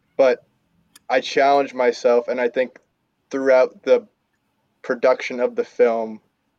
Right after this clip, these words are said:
and sort of getting to work alongside Dee, I figured out who the character of Evan was in relation to me, um, and sort of took that.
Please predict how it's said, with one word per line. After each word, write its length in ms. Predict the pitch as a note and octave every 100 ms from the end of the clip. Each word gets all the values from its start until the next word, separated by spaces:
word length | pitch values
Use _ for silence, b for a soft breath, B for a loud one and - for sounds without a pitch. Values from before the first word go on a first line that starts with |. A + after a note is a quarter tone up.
| -
and 440 | A#2+ B2+ B2 A#2 A2 _
sort 280 | - B2+ A#2+
of 140 | -
getting 220 | B2+ A#2+
to 100 | B2
work 180 | A#2+ A#2+
alongside 800 | A#2 A#2 A2+ - A#2+ A#2 A#2 G#2+ G#2 -
Dee, 380 | B2 A#2+ A3+ _ _ _ _ _ _ _ _
I 120 | B2 B2
figured 340 | C3+ B2+ B2+
out 180 | B2 -
who 480 | - C3 B2 A#2+ A2+
the 120 | A#2+
character 600 | - B2 A#2+ - A#2+ A#2 -
of 280 | B2 B2 -
Evan 340 | B2+ A#2+ A#2+
was 420 | A2+ A#2 A2+ A2 -
in 120 | C3
relation 360 | B2+ B2 A#2+ A#2
to 100 | A2+
me, 500 | A#2 B2 A#2+ A2 - _ _ _ _ _ -
um, 440 | A2 A2+ A2 G#2+ _ _ _ _ _ _ _ _ -
and 100 | -
sort 160 | C#3 B2
of 120 | -
took 340 | - E3+ - C3
that. 340 | A#2+ A#2+